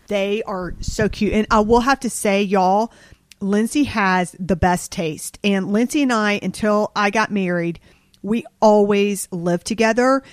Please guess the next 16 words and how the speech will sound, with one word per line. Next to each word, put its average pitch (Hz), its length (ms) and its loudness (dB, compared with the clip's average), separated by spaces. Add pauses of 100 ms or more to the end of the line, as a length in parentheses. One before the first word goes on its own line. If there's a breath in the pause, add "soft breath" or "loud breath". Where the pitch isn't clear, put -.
(300 loud breath)
And 190 460 -2
one 202 320 -2
of 240 80 0
the 214 80 4
benefits 214 580 -2
of 185 140 -2
living 196 300 0
with 190 160 -4
Lindsay 190 520 -2
was 180 480 0 (160)
she - 180 -4
picked - 240 -2
out 202 220 -2
all 202 140 2
my 262 140 2
clothes, 196 720 -2